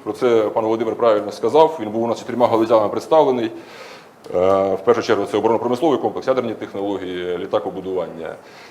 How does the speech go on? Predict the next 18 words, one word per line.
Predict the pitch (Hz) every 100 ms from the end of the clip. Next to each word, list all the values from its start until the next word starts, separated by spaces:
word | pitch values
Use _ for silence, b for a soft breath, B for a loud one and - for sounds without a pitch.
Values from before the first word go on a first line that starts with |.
| -
Це | - 117
де | 147 147
нація | 131 147 143
здатна | 131 135
сама | 117 139
придумати | 131 131 127 139
ідею | 139 180 175
і | -
сама | - 127 139
втілити | 143 139 123
її | 120
в |
технологію. | 113 110 87 - - - - - -
На | 113
сьогодні | 113 143 170 139
фактично | 123 143 139
кожної | - 160 123 117
га-, | 110